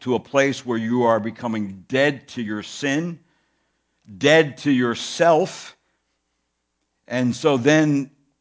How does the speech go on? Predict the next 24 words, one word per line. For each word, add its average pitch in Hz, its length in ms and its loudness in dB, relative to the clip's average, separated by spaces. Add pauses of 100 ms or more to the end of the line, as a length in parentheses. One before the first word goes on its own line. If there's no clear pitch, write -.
(120)
you 123 100 0
take, 139 400 -2
start - 380 -4
taking 131 400 -2
notice, 147 400 4
you 120 60 -8
start 139 300 0
paying 160 420 -2
attention 120 880 -4 (260)
to 151 200 -4
other 160 220 0
people, - 560 -10 (760)
and 117 100 -8
you 131 120 2
start 131 360 2
developing 117 1040 2 (720)
a 120 100 -2
brotherly 135 760 2
affection 117 840 -8
for 92 260 -10
them. 82 340 -14
So 127 140 -8
true 240 280 -8
salvation 151 880 0